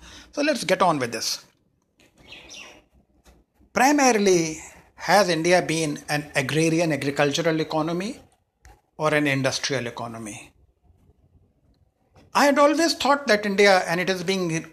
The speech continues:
I read it, read it all over, that India has been a very strong agricultural economy.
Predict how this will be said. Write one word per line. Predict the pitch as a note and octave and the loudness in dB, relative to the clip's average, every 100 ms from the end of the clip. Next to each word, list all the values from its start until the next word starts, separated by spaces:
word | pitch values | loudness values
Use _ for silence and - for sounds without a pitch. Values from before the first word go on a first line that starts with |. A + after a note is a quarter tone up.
| - | -2
I | D3+ D3+ | 0 2
read | D#3 G3+ | 2 0
it, | G#3+ C3+ | -2 -2
read | G3+ A3 | 0 0
it | F3+ | 0
all | E3 B3+ | 0 2
over, | G#3 C#3+ D3+ | 0 -2 -4
that | F#3+ D#3 | -6 -4
India | D3+ F#3+ | 0 0
has | E3+ | 0
been | D3 F#3 A3+ - _ _ _ _ _ _ | -4 -6 -8 -14 _ _ _ _ _ _
a | D3+ | -6
very | F3 F#3 | -2 -2
strong | - E3+ F3 F#3+ | -2 0 -2 -2
agricultural | C3+ C#3 D3+ D#3 D#3 E3 C#3 | -4 -2 0 0 0 -2 -4
economy. | - A#2+ B2+ A#2+ A#2+ | -6 -10 -10 -14 -16